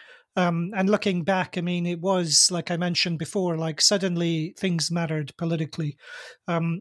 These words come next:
and this, the, the atmosphere, and this is, you know, the atmosphere was intense, um, in some moments incredible. And the scenes from Parliament were astonishing.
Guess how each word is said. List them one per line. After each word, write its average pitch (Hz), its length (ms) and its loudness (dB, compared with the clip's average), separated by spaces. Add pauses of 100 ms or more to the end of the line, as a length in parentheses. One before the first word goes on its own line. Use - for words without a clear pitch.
and 185 140 2
this, - 420 4
the, 190 640 4
the 196 160 6
atmosphere, 190 760 4
and 175 120 0
this 196 200 4
is, 180 500 4 (240)
you 208 160 -6
know, 185 400 0
the 190 180 4
atmosphere 214 520 2
was 202 520 4 (800)
intense, 220 680 2 (500)
um, 190 680 0
in 202 140 -4
some 214 340 2
moments 196 480 2
incredible. 175 600 0 (320)
And 185 100 2
the 196 60 2
scenes 220 380 4
from 185 200 0
Parliament 185 480 4
were 175 120 0
astonishing. 170 640 2